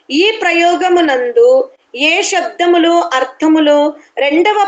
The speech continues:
పర్యాయమున ఉచ్చరింపబడినవో ఆలోచింపబడినవో వానిని అనువాదం అందురు.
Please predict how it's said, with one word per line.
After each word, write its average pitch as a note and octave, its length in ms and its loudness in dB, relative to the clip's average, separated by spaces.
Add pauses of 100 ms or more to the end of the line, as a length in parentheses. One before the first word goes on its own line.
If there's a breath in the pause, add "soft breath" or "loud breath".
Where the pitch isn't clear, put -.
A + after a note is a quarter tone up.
పర్యాయమున E4 680 0
ఉచ్చరింపబడినవో C4+ 1400 0 (280 loud breath)
ఆలోచింపబడినవో C#4 1600 0 (200 loud breath)
వానిని D4+ 500 0 (120)
అనువాదం C4+ 680 -2
అందురు. G#4+ 800 2